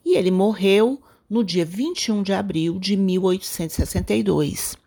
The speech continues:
Após um ano de uma doença que ele teve com grandes padecimentos, com grandes sofrimentos. Prevendo a sua morte, Sanson dirigiu a Kardec uma carta, lembrando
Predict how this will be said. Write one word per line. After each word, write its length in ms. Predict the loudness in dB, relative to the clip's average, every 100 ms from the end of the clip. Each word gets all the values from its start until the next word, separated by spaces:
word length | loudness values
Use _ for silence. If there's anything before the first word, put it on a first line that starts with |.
| _ _ _ _ _ -20 -20 -6
Após 560 | 0 2 4 2 2 0
um 160 | -2
ano 320 | 0 0 0 -2
de 100 | -4
uma 120 | -6
doença 600 | -4 -2 0 0 0 -6
que 160 | -4 -4
ele 140 | -4
teve 500 | -6 -2 2 2 0
com 340 | -6 -4 -4 -4
grandes 600 | 0 2 2 0 -2 -6
padecimentos, 920 | -8 -4 -2 -2 -2 -2 -2 -2 -6
com 180 | -8 -6
grandes 360 | -4 -4 -4 -6
sofrimentos. 800 | -8 -2 0 0 -2 -10 -16 -20 _ _ _ _ _ -20 -20 -10
Prevendo 480 | 0 2 2 0 0
a 60 | -2
sua 220 | -4 -4
morte, 580 | 0 2 2 -2 -12 -14 _ _ _
Sanson 580 | -8 -2 -2 -2 -4 -2
dirigiu 460 | -2 -4 -4 -4
a 40 | -6
Kardec 500 | -6 -8 -8 -10 -8
uma 120 | -10
carta, 600 | -6 -2 -2 -4 -10 -16 _ _ -20 _ _ _
lembrando 920 | 0 2 2 2 0 0 -2 -2 -4